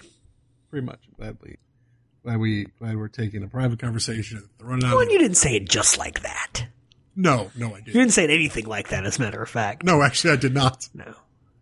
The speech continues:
Speaker 2: So
Speaker 1: I did not.
Speaker 2: I exaggerate a little bit.
Speaker 1: Maybe so.
Speaker 2: Um,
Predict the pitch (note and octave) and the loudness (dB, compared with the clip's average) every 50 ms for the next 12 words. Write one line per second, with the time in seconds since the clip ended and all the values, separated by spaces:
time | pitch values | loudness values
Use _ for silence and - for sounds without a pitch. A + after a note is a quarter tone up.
0 | _ _ _ _ _ - - C3 B2 - B2+ B2 - - - - C3 - D3+ D3+ | _ _ _ _ _ -10 -10 -10 -10 -10 -14 -18 -18 -18 -18 -16 -14 -12 -12 -14
1 | C#3+ - - D#3+ - F3+ E3+ D#3 D3+ D3 - E3 D3+ B2+ - _ _ _ - - | -14 -12 -12 -12 -10 -6 -6 -6 -6 -6 -8 -12 -12 -12 -14 _ _ _ -20 -14
2 | - - A#2 - - G#2 G2 G2 F2+ E2 - F#2 - - - - - - - - | -10 -6 -2 0 2 2 2 2 0 -4 -4 -6 -8 -10 -10 -14 -16 -14 -14 -14
3 | - - - - - - - - - - _ _ _ _ _ _ _ - C3 A2+ | -16 -14 -16 -18 -20 -20 -20 -20 -20 -20 _ _ _ _ _ _ _ -10 -6 -4
4 | G2 - - - - - - - - _ _ _ _ _ - F#3 F#3+ F#3+ F#3 E3 | -4 -4 -4 -8 -14 -20 -20 -20 -20 _ _ _ _ _ 0 2 4 6 6 4
5 | D#3 C#3 B2 A2+ G#2 A2+ | 2 0 -2 -6 -6 -8